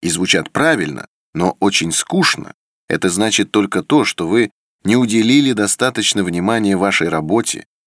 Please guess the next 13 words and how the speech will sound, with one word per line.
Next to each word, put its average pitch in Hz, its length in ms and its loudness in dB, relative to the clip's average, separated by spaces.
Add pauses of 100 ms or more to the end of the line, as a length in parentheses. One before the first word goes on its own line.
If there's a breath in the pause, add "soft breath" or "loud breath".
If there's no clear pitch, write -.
(140)
и 98 120 2
не 139 100 4
потрудились 135 600 0
сделать 107 400 2
так, 156 260 0 (260)
чтобы 92 520 0
ваши 95 300 0
персонажи 113 680 0 (260)
ожили 104 520 0 (340)
и 95 180 2
обрели 95 560 0
собственную 101 920 0
индивидуальность. 78 960 -4